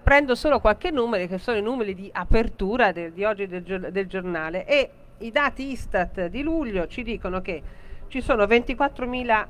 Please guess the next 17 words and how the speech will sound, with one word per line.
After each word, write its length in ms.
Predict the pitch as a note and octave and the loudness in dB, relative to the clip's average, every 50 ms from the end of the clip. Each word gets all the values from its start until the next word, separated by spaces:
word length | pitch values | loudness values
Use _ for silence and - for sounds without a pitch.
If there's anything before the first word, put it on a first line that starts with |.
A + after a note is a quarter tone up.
| - - | -4 -2
eh, 460 | G3+ G3 G3 G3 G3 G3 F#3+ F#3+ G3 G3 | 0 0 2 2 0 0 0 0 0 -2
ventiquattromila 920 | A#3+ B3+ A#3+ - - C#4 C4 B3+ - B3 B3+ A#3+ B3+ B3 A#3 G#3 G#3 - | -2 -2 -2 -2 -2 -2 -2 -2 -4 -6 -4 -4 -4 0 0 0 0 0
assunti, 1080 | - F#3+ F#3 - - - - C4+ C4+ B3+ A#3+ A3 - - - - - - - F#3 F3+ - | -2 -8 -10 -10 -12 -8 -6 -4 -2 -2 -2 -4 -6 -10 -16 -12 -6 -6 -6 -6 -4 -2
eh, 140 | G3 G#3+ G#3+ - - G3 | -2 -2 0 -2 -4 0
persone 460 | F#3+ A3+ G3+ - - D4+ C#4 A#3 G#3 G#3 | 2 2 2 2 0 0 2 2 0 0
assunte 460 | F#3+ F#3 - - C4 A#3 - G3+ F3+ | -2 -4 -4 -4 -4 -4 -4 -4 -4
dipendenti 760 | F#3+ F#3+ - G#3 G3 F#3 G3 G3 F#3+ F#3+ F3+ F3+ - F3+ F#3 | -4 -2 0 0 2 2 2 2 2 2 0 0 0 -2 -2
in 160 | A3+ A#3+ - | -2 -4 -2
più. 260 | - D#4 E4+ F#4+ G4+ - - - - - - - - - - | 0 0 0 0 -2 -6 -10 -16 -16 -14 -14 -14 -12 -10 -8
Di 140 | - A3+ C4 - | -4 -2 -2 2
queste 300 | - C4+ A#3+ - - A#3 | 2 2 2 2 -2 -2
ventiquattromila, 840 | A3 G#3 - A#3 A3 A#3 G#3+ G#3 - - A3 A3 A3+ A3+ G3+ G3 F#3 | -2 -2 -2 0 2 2 2 2 0 -6 -4 -2 0 0 2 0 0
dodicimila 880 | F#3 A#3+ B3 G#3 A3 G3 - - A#3 G#3+ G#3+ G#3+ G#3 G3+ F#3 F3+ D#3+ | 0 0 -2 -2 -4 -8 -8 -8 -8 -4 -2 -2 0 0 0 0 -2
sono 240 | - - G3+ F#3 F3+ | -2 -4 -4 -4 -4
a 20 | F3 | -6
tempo 480 | - - G#3 G3 G3 F#3 - F3+ D#3+ - | -2 -2 -2 -2 -2 -4 -6 -6 -6 -4
indeterminato, 1040 | G#3+ A3 G#3 F3+ E3+ E3+ F3+ E3+ D#3 G3+ B3 D4 D#4+ E4+ D4+ A#3 G3+ - E3 C#3 | -6 -6 -4 -4 -4 -4 -4 -4 -4 -2 -2 0 0 0 0 0 -2 -4 -8 -10